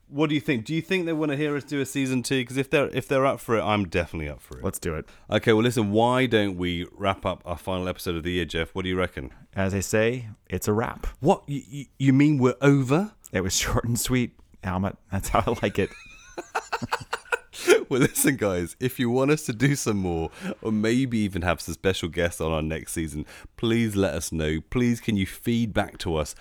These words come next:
Speaker 1: what you think about season one, um, whether there's appetite for you to, for us to record some more episodes. And I'll tell you what, we are totally up for it. So let us know what you think.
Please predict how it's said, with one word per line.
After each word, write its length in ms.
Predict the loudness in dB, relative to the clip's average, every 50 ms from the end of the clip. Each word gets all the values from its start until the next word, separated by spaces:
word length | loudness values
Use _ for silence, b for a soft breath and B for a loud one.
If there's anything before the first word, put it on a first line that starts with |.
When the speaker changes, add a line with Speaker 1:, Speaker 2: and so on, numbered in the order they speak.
| B B B B B
Speaker 1:
what 320 | -4 0 2 2 2 2 0
you 80 | -4
think 280 | -4 -2 -2 -2 0 -2
about 300 | -2 -2 -2 -2 -2 -4
season 400 | -4 -4 -2 -2 -2 -2 -4 -4
one, 300 | -4 -4 -4 -4 -6 -8 B B B B B
um, 340 | 0 0 2 2 2 0 -2
whether 280 | 0 2 2 2 2 2
there's 220 | 0 0 -2 -2 -2
appetite 560 | -4 -4 -4 -4 -6 -4 -2 -2 -2 -4 -4
for 80 | -6 -6
you 120 | -6 -6
to, 80 | -6 -8
for 160 | -4 -2 -2
us 120 | 0 0 -2
to 80 | -8
record 300 | -8 -6 -4 -4 -4 -4
some 120 | -2 -2 -2
more 180 | 0 0 -2
episodes. 400 | -2 -4 -6 -4 -2 -2 0 0
And 60 | -2
I'll 60 | -4 -4
tell 160 | -2 -2 -2
you 140 | 0 0 0
what, 160 | 0 -2 0
we 180 | 0 0 2
are 60 | 0 0
totally 640 | -2 -4 -6 -4 -2 -2 -4 -4 -6 -8 -6 -6
up 140 | -6 -8 -8
for 100 | -10 -12
it. 80 | -12 -8
So 160 | -6 -6 -6 B B B B B B
let 180 | 0 2 2 2
us 140 | 2 0 2
know 140 | 2 2 2
what 60 | 2
you 140 | 0 -2 -2
think. 480 | -2 0 0 0 0 -2 -4 -8 -18